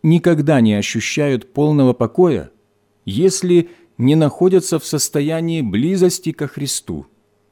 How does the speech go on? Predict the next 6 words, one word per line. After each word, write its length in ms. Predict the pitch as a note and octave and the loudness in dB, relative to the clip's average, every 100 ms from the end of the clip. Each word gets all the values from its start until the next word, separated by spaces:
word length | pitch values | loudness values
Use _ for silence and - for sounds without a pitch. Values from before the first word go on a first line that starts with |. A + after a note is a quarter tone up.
| _ _ _ _ | _ _ _ _
ибо 260 | - B2 D3 | 0 2 2
когда 420 | D3+ D#3+ F3+ G#3 | 2 2 2 0
они 360 | - D3 D#3+ C#3+ | 0 -2 -2 -4
удалены 580 | B2+ B2 A#2 A#2 E3 G#3+ | -2 0 4 4 4 4
от 180 | F3 B2+ | 0 -2
Него, 420 | G#2 F2 C2+ | -4 -6 -10